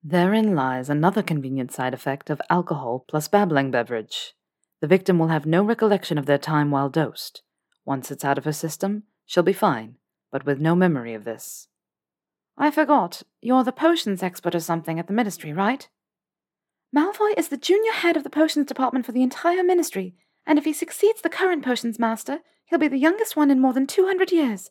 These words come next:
at the age of twenty-six, which is really quite an achievement. And speaking of achievements, Ginny, you never confessed to pulling this decoy Draco off the shelves of George's shop. Decoy Draco?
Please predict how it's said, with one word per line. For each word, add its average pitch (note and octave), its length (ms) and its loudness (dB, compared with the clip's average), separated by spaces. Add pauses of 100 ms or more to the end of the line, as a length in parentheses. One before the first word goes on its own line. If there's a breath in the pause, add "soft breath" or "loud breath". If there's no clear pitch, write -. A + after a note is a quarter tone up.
(140)
at - 80 -14
the C#4 120 -2
age C#4+ 140 2
of A#3+ 80 -12
twenty-six, - 760 -4 (260 soft breath)
which C#4 160 -2
is A#3+ 100 -2
really F#4 260 0
quite - 280 -4
an B3 60 2
achievement. A#3+ 560 -4 (260)
And D4 100 -2
speaking A#4+ 360 2
of A3 80 0
achievements, A3 560 -2 (260 soft breath)
Ginny, E4 420 4
you G4 160 0
never A4+ 200 -2
confessed A4 480 -8
to C4+ 80 -2
pulling C#4+ 240 4
this C4+ 160 0
decoy E4 360 2
Draco A#3 300 -4
off C4 140 -4
the E4 80 -2
shelves F4 400 -2
of B3+ 100 -6
George's C#4+ 340 -2
shop. - 380 -2 (880)
Decoy A3+ 460 4
Draco? F3+ 580 -2